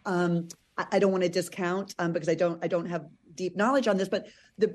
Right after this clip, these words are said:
the bigger issue, I will say, for, I think, San Francisco and for communities that we're working with across the nation are speed safety cameras. A-, and again, back to the point of it really is the speed that kills, and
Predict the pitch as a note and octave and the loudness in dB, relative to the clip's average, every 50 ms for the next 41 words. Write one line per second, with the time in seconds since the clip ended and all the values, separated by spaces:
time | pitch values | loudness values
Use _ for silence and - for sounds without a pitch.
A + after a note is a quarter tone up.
0 | - - G3+ E3+ A#3+ C#4+ D#4 E4+ - - F#3+ F3+ E3+ - G3 F3+ F3 F#3+ F#3+ F#3+ | 0 -4 -2 0 0 2 2 2 2 2 2 0 2 2 2 2 2 2 2 0
1 | F3 - E3+ E3+ F#3+ E3+ F3+ F3 E3+ - - F3+ F3 E3+ F#3 F3+ G#3 F3+ F3 F3 | -2 -2 0 2 4 4 4 2 -2 -2 -2 0 0 0 -2 -2 -2 -2 -2 -2
2 | F#3 F3 E3+ E3+ E3 E3 G3 A#3 A#3 - G3 F3 E3+ - - E3+ E3+ E3+ - E3+ | -2 -2 -2 -2 -4 -4 -4 -4 -4 -2 0 0 0 0 -2 -4 -4 -2 0 0
3 | D#3+ D#3+ D#3+ - - F#3 F3+ F3 F3 E3+ E3 E3 E3 D#3+ E3+ C#3+ E3 D#3 E3 E3 | 0 -2 -4 -6 -8 -4 -4 -2 -2 0 0 0 0 0 -2 -2 -2 0 -2 -2
4 | E3 F#3 D#3+ D#3 D#3+ D#3 D#3+ D#3 D3 - E3 F#3 A#3 A#3+ - F#3+ E3+ - - - | -2 -4 -4 -4 -4 -4 -4 -6 -6 -4 -4 -4 -2 -2 -2 -4 -6 -8 -12 -18
5 | - - - - _ - F3+ F3 E3+ D#3+ D#3+ D#3 - - - - - - - - | -20 -20 -20 -12 _ 2 4 4 6 4 4 0 -4 -10 -20 -16 -16 -14 -8 -4
6 | F3+ F3 F3+ F3+ E3+ F3+ E3+ - - - - D#3 C#3+ C#3+ - D3+ D3 - D3+ C#3 | -2 0 0 0 -2 -4 -6 -8 -4 0 0 0 0 0 -2 -4 -4 -4 -4 -4
7 | C#3 C#3+ B2+ F2 D#2+ - - - - - - - - - - - F3+ F3 - F#3+ | -2 -4 -4 -6 -6 -10 -10 -12 -14 -18 -20 -20 -20 -14 -6 -4 -4 -2 0 2
8 | F3 E3+ E3+ E3 D3+ G#3+ F#3+ F3+ F3 E3+ F#3+ A3 A3 - C4+ A3 G#3 - - G#3+ | 2 2 2 2 2 2 2 2 2 2 0 -2 -2 -2 -2 -2 -4 -4 -4 -4
9 | G#3+ G#3+ G3+ F#3 E3 - G#3 G#3 G#3 B3 D4+ E4+ E4+ C#4+ A3+ - - A3 A3+ A#3+ | -2 0 0 0 0 0 0 0 -2 -4 -2 -2 0 -2 -2 -4 -4 -4 -4 -4
10 | A#3 A#3+ A#3 F#3 - - - _ _ _ _ - G#3 A3 C4+ C4 - F3+ - - | -4 -6 -6 -8 -8 -10 -16 _ _ _ _ -6 -4 -2 0 2 2 0 0 -2
11 | - - G3+ B3+ C#4+ C4+ A3+ D#3+ E3+ D#3+ D#3 | -4 -4 -4 -2 0 0 0 0 0 -2 -2